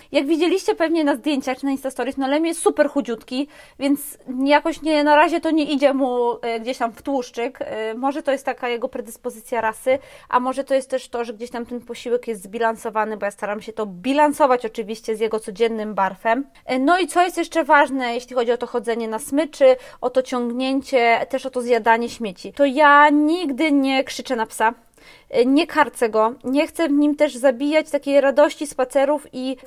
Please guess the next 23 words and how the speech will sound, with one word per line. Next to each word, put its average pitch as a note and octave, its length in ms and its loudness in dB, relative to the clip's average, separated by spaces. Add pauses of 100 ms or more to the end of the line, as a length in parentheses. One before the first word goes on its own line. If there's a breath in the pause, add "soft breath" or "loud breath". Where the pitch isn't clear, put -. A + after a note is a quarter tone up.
eksploracji C4+ 640 2
otoczenia. F#3+ 540 -8 (280 loud breath)
Nie C#4 200 2
chcę D4+ 220 -2
w B3+ 40 -4
nim C4+ 240 0
też C4 160 0
zabijać A#3+ 580 0
instynktów, C4 640 -2
co A#3+ 120 -8
może A#3+ 260 -2
być A3 320 -6
dziwne, A#3 420 -6
dlatego B3 320 0
ja C4 120 4
na C4 80 -2
przykład - 320 -4
nie C#4 120 -2
krzyczę - 320 -8
na C#4 100 -4
niego, B3 220 -4
jak A3 240 -2
on A#3 240 -6